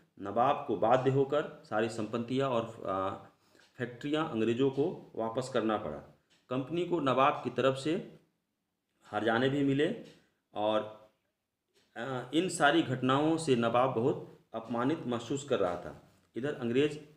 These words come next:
इस संधि से भी खुश नहीं थे और जल्द ही सिराज की जगह कोई अन्य वफादार,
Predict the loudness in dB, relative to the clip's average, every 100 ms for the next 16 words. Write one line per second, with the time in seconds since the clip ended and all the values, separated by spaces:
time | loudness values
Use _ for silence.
0 | _ -14 -10 -6 -2 0 0 2 2 2
1 | -2 -6 -14 _ _ -6 -4 0 0 0
2 | -2 -4 -6 -14 -20 _ -6 0 2 2
3 | 2 -2 -4 -12 -20 _ -10 -2 2 2
4 | 2 -2 -6 -4 2 2 4 2 -2 -12
5 | -20 _ -6 -4 -2 0 2 0 0 -2
6 | 4 6 6 2 -4 -18